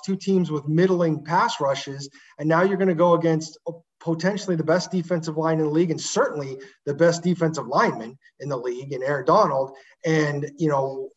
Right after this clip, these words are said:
how is this exactly gonna work? I mean, I kinda feel like this is one of those games where, you know, you're gonna have, to me, for them to win this game, you're gonna have to have two or three magical Kyler moments where, whether it's running the ball or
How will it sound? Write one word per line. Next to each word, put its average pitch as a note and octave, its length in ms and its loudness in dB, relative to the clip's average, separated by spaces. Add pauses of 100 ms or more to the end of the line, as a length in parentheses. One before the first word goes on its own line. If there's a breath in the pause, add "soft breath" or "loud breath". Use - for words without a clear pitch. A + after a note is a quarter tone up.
(120)
how G3 300 4
is E3+ 100 6
this F3 280 2
exactly E3 480 2
gonna C#3+ 200 0
work? F3+ 360 2
I D3 60 -4
mean, D3+ 140 0
I A3+ 140 4
kinda E3+ 260 0
feel D#3+ 260 4
like C#3 260 -2 (360 soft breath)
this F#3 160 2
is E3+ 120 -2
one E3 180 4
of - 60 0
those C#3 200 -2
games E3+ 400 4
where, C3+ 420 0 (960 soft breath)
you D3 140 -6
know, C#3 140 0
you're D3+ 260 4
gonna G#3+ 200 4
have, F3+ 340 0
to F3+ 100 2
me, F3 580 4
for D#3 120 -4
them E3+ 220 4
to E3 60 4
win F3 180 4
this D#3 180 0
game, D3 420 -6 (200 loud breath)
you're E3+ 160 4
gonna G3+ 140 2
have F3 200 0
to E3+ 80 -2
have D#3+ 220 0
two G3+ 200 -8
or F#3 100 4
three E3 460 0
magical D#3 580 0
Kyler D#3 440 -2
moments C#3+ 460 -4
where, C3+ 340 -2 (220 soft breath)
whether D#3+ 280 4
it's D#3+ 240 -2 (140)
running F#3+ 340 4
the F#3 80 6
ball E3+ 500 6
or C#3+ 360 0